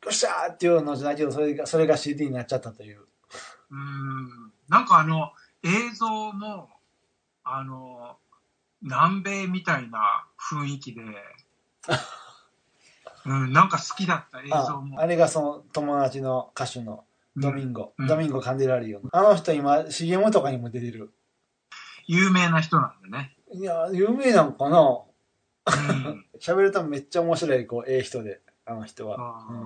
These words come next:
Speaker 1: ん。ところで、あの、次回個展開くときは、
Speaker 2: うん。
Speaker 1: またこっちでも発表したいんで、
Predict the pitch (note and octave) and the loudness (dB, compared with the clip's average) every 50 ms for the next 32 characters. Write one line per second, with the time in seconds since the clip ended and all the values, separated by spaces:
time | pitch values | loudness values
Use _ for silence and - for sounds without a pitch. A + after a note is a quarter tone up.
0 | A2 G#2 G2 - _ _ _ _ _ _ _ _ _ _ _ _ _ _ _ _ | -12 -14 -16 -20 _ _ _ _ _ _ _ _ _ _ _ _ _ _ _ _
1 | _ _ _ _ _ _ _ - F3+ E3+ F#3 F#3+ F3+ D#3 D3+ C#3+ C#3+ C#3 C#3+ C#3+ | _ _ _ _ _ _ _ -2 2 6 8 8 8 10 8 8 6 6 4 4
2 | C#3 C3+ C3 B2 - - _ _ - C#3 E3 D#3+ D#3 C3+ C3 - D3 C#3+ - D#3+ | 4 4 2 0 -2 -8 _ _ -8 -2 2 6 6 6 6 2 -2 -6 -4 -4
3 | D3 C3+ C3 D3 D3 C#3+ C3+ E3 - C3 C3+ C3 B2 A#2+ C3+ D#3+ E3 D#3+ - - | -6 -4 0 0 0 0 2 2 2 2 2 0 -2 2 4 4 6 6 6 2
4 | - - - - D#3+ D3+ C#3 C3 A2+ C3 C3 - - D3 C3 - - C#3+ B2+ A#2+ | 2 -2 -8 -4 -2 -2 -2 -2 -2 -6 -6 -4 -4 -4 -4 -2 -2 -2 -4 -2
5 | A2 A2 A2 A2+ A2+ G#2 F#2 - _ | -4 -8 -8 -8 -8 -10 -12 -14 _